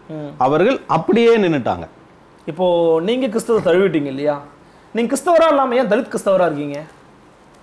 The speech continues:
Speaker 2: ஆ, அதுக்கு நான் ஒரு உதாரணத்தை சொல்றேனே.
Speaker 1: ம், சொல்லுங்க.
Speaker 2: அது எங்க கோரிக்கைக்கு சம்பந்தப்பட்ட ஒரு உதாரணம். சிவகங்கை மறைமாவட்டம் அப்படின்னு ஒரு மறைமாவட்டம் இருக்குது. அங்க வந்து ஒரு குறிப்பிட்ட சமூகத்தை சார்ந்தவர்கள் இன்னைக்கு வரைக்கும்,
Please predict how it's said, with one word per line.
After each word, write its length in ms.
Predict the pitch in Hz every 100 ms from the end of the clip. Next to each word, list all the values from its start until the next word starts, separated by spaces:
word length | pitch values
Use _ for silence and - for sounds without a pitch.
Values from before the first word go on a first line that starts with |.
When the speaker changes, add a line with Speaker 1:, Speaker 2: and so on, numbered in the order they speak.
| -
Speaker 2:
ஆ, 500 | 147 160 156 147 143
அதுக்கு 460 | - 175 190 185 185
நான் 260 | 170 165
ஒரு 220 | 165 160 151
உதாரணத்தை 500 | 170 208 190 151 135
சொல்றேனே. 400 | 135 120 104 113
Speaker 1:
ம், 180 | 180 156
சொல்லுங்க. 120 | -
Speaker 2:
அது 160 | 127 127
எங்க 180 | 127 120
கோரிக்கைக்கு 640 | - 185 185 156 147 151
சம்பந்தப்பட்ட 680 | - 147 165 151 131 127 139
ஒரு 160 | 113
உதாரணம். 360 | 104 107 98 - - - - -
சிவகங்கை 540 | - 196 214 202 190 180
மறைமாவட்டம் 680 | 156 156 147 131 117 120 117
அப்படின்னு 260 | 123 127 170
ஒரு 120 | 143
மறைமாவட்டம் 580 | 123 120 117 113 101 98
இருக்குது. 260 | 90 92 - - - - - - - -
அங்க 240 | 170 214
வந்து 200 | 196 226
ஒரு 200 | 214 160
குறிப்பிட்ட 460 | - 254 220 202 202
சமூகத்தை 540 | 311 175 185 180 175
சார்ந்தவர்கள் 580 | 147 139 135 123 113 185
இன்னைக்கு 480 | 156 190 220 175 165
வரைக்கும், 500 | 127 107 233 214